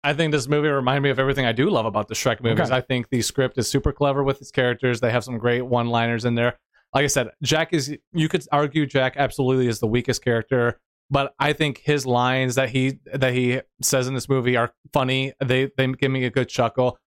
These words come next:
Speaker 1: Again, I like how cut and dry his jokes are and his character. Um, I, I love the, every,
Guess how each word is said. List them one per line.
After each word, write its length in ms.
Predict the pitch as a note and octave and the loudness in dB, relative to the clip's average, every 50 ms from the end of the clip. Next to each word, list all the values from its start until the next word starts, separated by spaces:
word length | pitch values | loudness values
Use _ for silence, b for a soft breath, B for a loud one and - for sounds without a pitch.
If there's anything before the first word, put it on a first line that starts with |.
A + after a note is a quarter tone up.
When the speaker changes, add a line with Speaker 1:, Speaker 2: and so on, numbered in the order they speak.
| _ - | _ -2
Speaker 1:
Again, 220 | D3+ D3 C#3+ B2+ | -2 0 0 0
I 80 | A#2 B2 | 0 0
like 180 | C3 C#3 C#3 - | 0 0 0 0
how 140 | D#3+ C#3 | -2 -2
cut 300 | - - - E3 D#3+ D3 | -2 -2 -2 -2 0 0
and 120 | E3+ D#3+ C3 | -2 -2 0
dry 400 | B2+ B2+ B2 B2 B2+ C3 C3 B2 | 2 2 2 2 2 2 0 0
his 220 | G#2 C3+ A#2 - | 0 -2 -4 -2
jokes 340 | - - B2+ B2+ B2 - - | 0 0 0 0 0 0 0
are 140 | B2+ B2+ B2+ | 0 2 0
and 80 | A#2 | 0
his 180 | A2 C3 A#2+ - | -2 -2 -4 -4
character. 680 | - - B2+ A#2 A#2 B2+ A#2+ - C#3 C3 C3 B2+ - _ _ _ _ _ _ _ _ - | -2 -2 0 0 0 0 0 0 0 0 0 -2 -4 _ _ _ _ _ _ _ _ -2
Um, 580 | C3 B2+ B2 A#2+ A#2 A2+ A2 A2 A2 A2 A2+ - _ _ _ _ _ _ _ _ _ _ - | 0 2 2 2 2 0 0 -2 -4 -6 -6 -10 _ _ _ _ _ _ _ _ _ _ -2
I, 240 | C3 C3+ C#3 - - _ - | 0 0 0 -2 -4 _ -2
I 80 | C3+ C3+ | -2 0
love 420 | C3 C3 C3+ C3+ C#3 C3+ B2+ B2+ | 2 2 2 2 0 -2 -4 -2
the, 380 | B2 C3+ B2+ A#2+ A#2+ A#2+ B2 A#2 - _ _ _ _ _ _ _ _ _ _ - | -2 0 0 2 2 0 0 -2 -4 _ _ _ _ _ _ _ _ _ _ -2
every, 720 | D3 D#3+ E3 D#3 F3 G3 G#3 G3 F#3+ F#3 F3 D#3 C3 D3 | -2 0 0 0 0 0 2 2 2 2 2 0 -2 -4